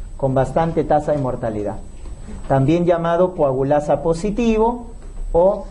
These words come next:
estafilococo dorado. En cambio, el Streptococcus viridans,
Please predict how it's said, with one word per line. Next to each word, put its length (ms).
estafilococo 800
dorado. 380
En 160
cambio, 320
el 160
Streptococcus 720
viridans, 880